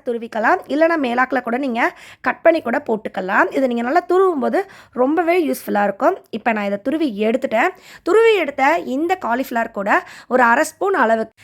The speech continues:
மிளகாய் தூள் சேர்த்துக்கிறேன். இது கூட நான் அடுத்து சேர்க்கிற ரெண்டு பொருளும் ஆப்ஷனல் தான், வேண்டாம்னா நீங்க ஸ்கிப் பண்ணிக்கலாம். ஒரு அரை ஸ்பூன் அளவுக்கு அரிசி மாவு, ஒரு, ஒரு ஸ்பூன் அளவுக்கு கடலை மாவு சேர்த்திருக்கேன். இது கூட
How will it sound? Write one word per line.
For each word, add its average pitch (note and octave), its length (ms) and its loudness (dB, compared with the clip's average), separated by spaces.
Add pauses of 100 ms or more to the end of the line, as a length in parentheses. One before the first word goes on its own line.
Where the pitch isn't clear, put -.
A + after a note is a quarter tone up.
(200)
மிளகாய் F4 440 2
தூள் D4 200 -2
சேர்த்துக்கிறேன். G#3 640 -2 (380)
இது D#4+ 100 0 (100)
கூட F#4+ 140 4 (160)
நான் C4+ 140 2
அடுத்து B3 260 -2
சேர்க்கிற A#3 260 0 (120)
ரெண்டு A#3 220 -4
பொருளும் G#3+ 320 -2 (120)
ஆப்ஷனல் G3+ 400 -6
தான், D4+ 140 0 (100)
வேண்டாம்னா A3 460 -2
நீங்க G3+ 180 -4
ஸ்கிப் - 260 -12
பண்ணிக்கலாம். G#3 400 -2 (340)
ஒரு C#4+ 140 4
அரை B3+ 160 0
ஸ்பூன் F#4 260 -2
அளவுக்கு A#3 320 0 (100)
அரிசி A3 300 -6
மாவு, G#3 220 2 (240)
ஒரு, A3 160 0
ஒரு A3 160 -2
ஸ்பூன் C#4+ 220 -6
அளவுக்கு G#3+ 340 -2
கடலை G3+ 260 -4
மாவு G3+ 220 -4
சேர்த்திருக்கேன். F3+ 420 -6 (220)
இது C#4+ 60 0 (120)
கூட E4+ 220 2